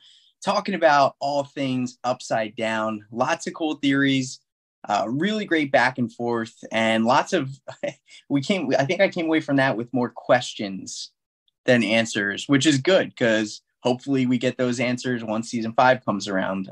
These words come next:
Um, but once again, Ashley, thank you so much for the support. Thanks for coming on the show. We really appreciate it. And we're, uh, we're very lucky to have you on the show today.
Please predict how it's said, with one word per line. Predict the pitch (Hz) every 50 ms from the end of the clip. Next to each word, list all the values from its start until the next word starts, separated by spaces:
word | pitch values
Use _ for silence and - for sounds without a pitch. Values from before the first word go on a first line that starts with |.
| -
Um, | - 110 113 107 113 117 110 - _ _ _ _ _ _
but | - 123
once | 139 156 156 147
again, | - 151 139 131 120
Ashley, | 92 117 120 123 - 127 110
thank | - 127 131 123
you | - 120
so | - - 127
much | 127 123 120 - -
for | 117 113 104
the | 98
support. | 101 - - - - 165 160 151 135
Thanks | 135 117 113 -
for | - -
coming | - 120 117 113 107
on | 104 104 107
the | 104
show. | - - - 135 127 127 123 123 120 - _ _ _ _ _ _
We | 107 101
really | 107 131 143 139 131 127
appreciate | 120 - - 131 123 117 - - 117 113 110 110
it. | 113 113 - -
And | 101 104 104 104 107 107
we're, | 110 107 107 110
uh, | 110 110 104 104 101
we're | 104 110 104
very | - 113 110 110
lucky | 110 110 107 - - 104
to | 107
have | 107 104 110 113
you | 113
on | 113 117
the | 117
show | - 175 180 180
today. | 175 - 117 101 101 98 95